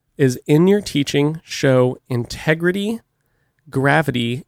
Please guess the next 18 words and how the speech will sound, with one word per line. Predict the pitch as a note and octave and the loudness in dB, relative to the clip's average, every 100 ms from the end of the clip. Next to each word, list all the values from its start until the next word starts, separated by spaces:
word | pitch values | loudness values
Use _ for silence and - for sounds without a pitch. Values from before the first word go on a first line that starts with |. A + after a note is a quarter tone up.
| - | -8
and | A#2 A2+ | -6 -6
sound | - - C#3 C#3+ D3 D3 | -8 -6 -2 0 0 0
speech." | - - - C3 A2+ - - - _ _ _ _ _ _ _ _ _ _ _ _ - | -4 -10 -8 -8 -8 -12 -20 -20 _ _ _ _ _ _ _ _ _ _ _ _ -4
Um, | C3+ A#2 - - - | -2 -2 -6 -12 -4
those | C#3 F3 | -2 0
are | C4 | -2
three | - F#3+ G3+ | -2 -4 -4
really | E3 F3+ F3+ | 0 2 2
interesting | D3+ E3+ E3+ D3+ C3+ B2+ | 0 -2 -4 -4 -2 -2
things, | - A3 B2 A2+ B2 | -2 -4 -2 -6 -6
you | A#2+ | -2
know, | A#2 C#3 - | -2 -4 -4
because | C3+ D3 C3+ B2 - _ _ _ _ _ _ _ _ _ _ _ _ _ _ _ - | -2 2 2 0 -6 _ _ _ _ _ _ _ _ _ _ _ _ _ _ _ 0
integrity | D#3 D#3 G3 F#3 E3+ | 2 4 2 2 2
kind | D3+ D#3 | 2 2
of | C#3 | 2
makes | B2 A2+ - | 2 -2 -4
sense. | A#2 B2+ - - | -2 -2 -6 -12